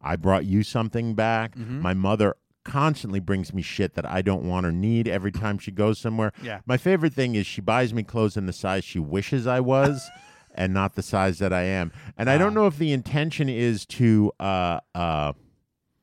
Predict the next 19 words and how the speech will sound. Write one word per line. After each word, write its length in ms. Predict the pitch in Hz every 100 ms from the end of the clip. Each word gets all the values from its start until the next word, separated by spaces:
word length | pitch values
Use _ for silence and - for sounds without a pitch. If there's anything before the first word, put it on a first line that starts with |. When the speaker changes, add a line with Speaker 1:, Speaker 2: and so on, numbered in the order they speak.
| _ _ _ - - _ _ _ _ _ _
Speaker 1:
is 260 | 120 110 -
to 180 | - 110
sort 280 | - 127
of 80 | 107
inspire 720 | 92 92 - - 110 127 147
me 260 | 156 160 160
to 120 | 127
fit 240 | - 127 120
into 280 | 135 131
this 260 | 131 123 107
garbage 540 | 101 113 127 123 107 -
piece 220 | 131 -
of 60 | 123
shit 300 | - 123 -
T-shirt 440 | - 127 - 147
that 180 | 143 139
she 120 | - 135
bought 300 | 135 139 -
me, 240 | 147